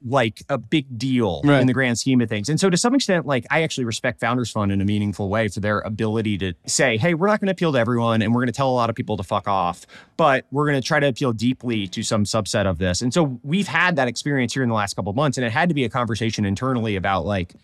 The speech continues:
Speaker 1: "Hey, are jokes worth people disliking us?" Because
Speaker 2: Right.
Speaker 1: that's sort of, even if you have a ninety percent approval rating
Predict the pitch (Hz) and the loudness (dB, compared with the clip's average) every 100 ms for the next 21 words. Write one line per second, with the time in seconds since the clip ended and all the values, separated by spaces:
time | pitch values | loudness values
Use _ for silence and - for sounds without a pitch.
0 | _ _ - 147 123 113 113 - - 160 | _ _ -2 0 2 0 -4 -4 2 2
1 | 160 - - 123 113 139 120 - - - | 2 0 -4 -4 0 2 0 -2 -14 -18
2 | - _ - 156 139 127 87 123 - 113 | -20 _ -6 -4 -4 -6 -2 -2 -2 0
3 | 110 107 113 95 90 - 95 - - - | 0 0 -2 0 -2 -4 -6 -4 -4 -2
4 | - 120 127 131 127 127 - 156 139 123 | -4 -2 2 6 4 2 -2 -2 -2 -2
5 | - - 208 226 254 226 226 165 147 165 | -6 -2 2 6 6 6 4 4 2 2
6 | 156 151 151 - 135 135 147 147 160 185 | 2 0 0 0 -2 0 0 0 0 0